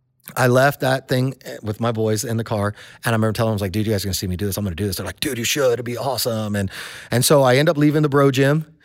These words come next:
and a local powerlifting gym was there in my town, so I drove down there, and I walked in, and the guy that owns it, name's Lord Elliott. Um, he works with the U S P A. And I walk in,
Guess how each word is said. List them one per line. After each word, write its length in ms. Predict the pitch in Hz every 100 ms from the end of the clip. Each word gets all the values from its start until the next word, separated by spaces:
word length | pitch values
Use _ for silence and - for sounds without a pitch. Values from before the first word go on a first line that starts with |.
| - _ _
and 420 | - 120 120 117 113
a 120 | 110
local 280 | 113 127 147
powerlifting 440 | 143 139 135 131
gym 180 | 123 131
was 100 | 127
there 140 | 127 127
in 60 |
my 100 | 123
town, 240 | 120 123 127
so 100 | 113
I 60 |
drove 460 | 95 110 110 131 127
down 260 | 127 127
there, 260 | 127 131 143
and 100 | 110
I 40 | 107
walked 260 | 110 120 127
in, 160 | 127
and 180 | 123 110
the 60 | 107
guy 220 | 104 113
that 140 | 117 117
owns 200 | 117 127
it, 60 |
name's 200 | 110 104
Lord 200 | 107 123
Elliott. 400 | 120 110 120 143 - - - -
Um, 180 | 110 104
he 80 | 120
works 180 | 117 -
with 80 |
the 60 | 104
U 120 | 110
S 100 | 117
P 220 | - 127
A. 180 | 110 113 - - - - - -
And 240 | 127 123
I 40 | 117
walk 280 | 139 160
in, 320 | 180 170 156